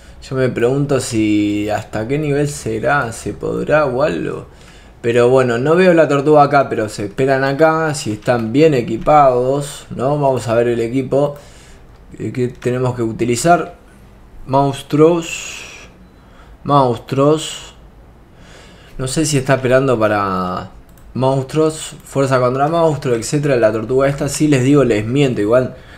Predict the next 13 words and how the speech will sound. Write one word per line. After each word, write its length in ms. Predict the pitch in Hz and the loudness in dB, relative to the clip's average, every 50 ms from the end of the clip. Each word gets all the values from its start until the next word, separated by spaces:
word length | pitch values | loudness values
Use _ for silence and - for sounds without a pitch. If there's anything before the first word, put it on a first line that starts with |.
| - - - | -20 -16 -10
se 100 | - 90 | -6 -4
van 160 | 98 107 110 | -2 0 2
a 100 | 120 139 | 4 4
Discord, 600 | 175 185 175 - - - 156 151 151 143 131 131 - - - - - - - - | 6 6 4 2 0 2 4 4 4 4 0 -6 -10 -20 -20 -20 -20 -20 -14 -6
hay 220 | - 107 110 113 117 | -4 -2 0 0 0
más 240 | 117 120 120 - | -2 -2 -2 -4
información, 680 | 117 107 98 95 101 95 104 107 110 - - 151 151 139 | -6 -8 -6 -6 -6 -6 -4 -4 -4 0 0 2 2 0
se 120 | - 117 | 0 0
van 160 | 110 110 117 117 | 0 0 0 0
al 100 | 113 113 | -2 -2
foro, 560 | - - 160 160 151 143 135 135 135 135 131 | 0 2 4 4 6 6 4 4 4 4 2
etcétera, 800 | 117 107 - - 165 160 151 - - 120 117 123 123 123 120 - - - - - - - - | 0 -2 -2 0 2 2 2 2 0 0 0 2 0 -2 -4 -8 -12 -20 -20 -20 -20 -14 -6
¿eh? 400 | - - 120 139 156 160 - - | -2 0 2 2 2 0 -4 -8